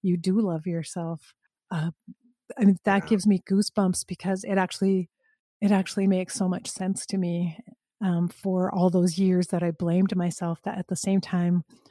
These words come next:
Speaker 1: part of me was loving me at the same time.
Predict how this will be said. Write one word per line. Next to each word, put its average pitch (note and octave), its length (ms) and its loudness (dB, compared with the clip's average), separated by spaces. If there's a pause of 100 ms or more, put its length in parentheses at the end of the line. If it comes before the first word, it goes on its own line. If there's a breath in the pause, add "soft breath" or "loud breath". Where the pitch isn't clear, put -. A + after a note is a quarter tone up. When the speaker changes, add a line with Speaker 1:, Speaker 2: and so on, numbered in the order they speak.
(420 soft breath)
Speaker 1:
part G#3 220 2
of F3 100 0
me F3 360 2 (300 soft breath)
was F3+ 280 0
loving F3+ 500 -2
me E3 260 -2
at G3 100 -12
the F3 80 -6
same E3 260 -6
time. E3 460 -4